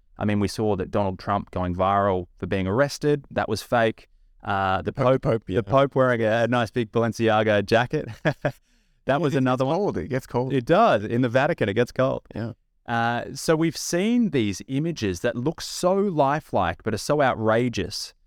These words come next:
Speaker 1: And there's no watermark. There's no way to verify that these are legit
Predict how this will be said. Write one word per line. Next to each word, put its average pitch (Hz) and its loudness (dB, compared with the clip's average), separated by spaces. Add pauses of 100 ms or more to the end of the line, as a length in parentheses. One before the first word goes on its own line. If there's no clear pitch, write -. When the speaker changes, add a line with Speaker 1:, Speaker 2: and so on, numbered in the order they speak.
Speaker 1:
And 113 -2
there's 123 -2
no 160 0
watermark. 120 0
There's 101 -2
no 131 0
way 127 0
to 104 -6
verify 101 0
that 90 -4
these 101 0
are 92 2
legit 92 0